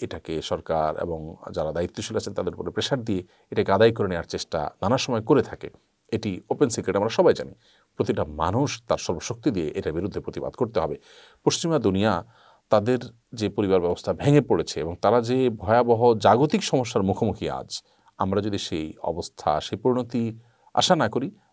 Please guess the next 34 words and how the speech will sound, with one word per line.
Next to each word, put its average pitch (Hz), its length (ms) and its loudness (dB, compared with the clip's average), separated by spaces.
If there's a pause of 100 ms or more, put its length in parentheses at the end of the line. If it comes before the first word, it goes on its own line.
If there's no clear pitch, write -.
তাহলে 85 140 -2
সেক্ষেত্রে 80 300 -6
আমাদেরকে 76 320 -4
অবশ্যই 131 520 2 (460)
সমকামিতার 101 640 -4
মতো 95 400 -4
এরকম 78 400 -8
জঘন্য, 110 760 0
নোংরা 95 540 0
এবং, 117 340 -2 (460)
আ, 76 240 0
আপনার 85 280 -4 (100)
অস্বাভাবিক 147 720 2 (260)
বিষয়ের 90 340 0
বিরুদ্ধে 101 260 0
আমাদেরকে 76 400 -4 (360)
সামাজিক 82 320 -2
আন্দোলন 76 220 -4
করতে 78 280 -4
হবে। 78 120 -2
ব্যক্তি 107 300 -4
স্বাধীনতার 143 400 -2
নাম 110 200 0
দিয়ে 104 120 2
আপনি 95 180 -4
যা 82 160 -2
খুশি - 220 -8
তা 82 100 -4
করতে - 280 -12
পারেন 87 400 2
না। - 100 -20 (1040)
সমাজের 123 320 4
জন্য 120 140 2
হুমকি 107 380 -2